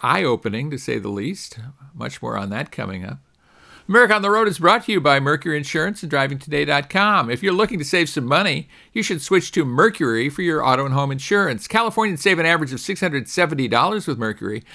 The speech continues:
so imagine how much you could save. Get a quote today at mercury insurance dot com. Hi, I'm Jack Nerad. With me is co-host Chris Teague. Chris lives at one end of the country. I live at the other. Each week we get together to talk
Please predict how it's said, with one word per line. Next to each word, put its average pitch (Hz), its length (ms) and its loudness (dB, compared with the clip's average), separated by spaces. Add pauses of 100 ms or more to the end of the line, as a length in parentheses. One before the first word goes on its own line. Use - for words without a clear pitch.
(140)
so 254 140 2
imagine 233 260 4
how 202 140 4
much 202 240 -2
you 190 160 0
could 202 200 -2
save. 98 520 0
Get 131 120 0
a 196 60 -2
quote 214 240 0
today 160 500 0
at - 220 -6
mercury 131 400 -6
insurance 151 480 -8
dot 98 240 -6
com. 139 400 -6 (520)
Hi, 226 120 4
I'm 226 140 2
Jack 208 240 2
Nerad. 202 400 2
With 214 180 2
me 220 220 4
is 185 180 4
co-host 190 600 2
Chris 165 380 -2
Teague. 214 680 0 (440)
Chris - 300 -2
lives 175 260 2
at - 80 0
one 143 180 2
end 147 180 -2
of 135 100 0
the 120 60 -2
country. 147 440 -2
I 139 100 4
live 143 220 0
at 131 100 -4
the 117 220 -8
other. 143 240 4
Each 180 260 4
week 185 180 4
we 170 100 2
get 160 180 2
together 147 320 0
to 127 100 -4
talk 139 480 0